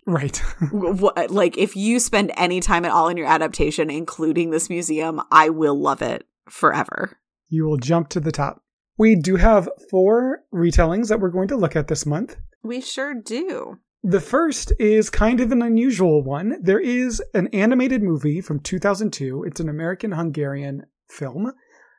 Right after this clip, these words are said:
Speaker 1: that stars no one in particular that I know of, but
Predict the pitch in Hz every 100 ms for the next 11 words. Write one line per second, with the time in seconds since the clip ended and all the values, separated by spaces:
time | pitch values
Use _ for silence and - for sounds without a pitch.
0 | _ _ _ _ 170 151 180 185 - -
1 | - 180 240 247 185 214 254 269 247 214
2 | 214 - 226 220 220 190 185 175 175 170
3 | 202 226 170 151 214 190 -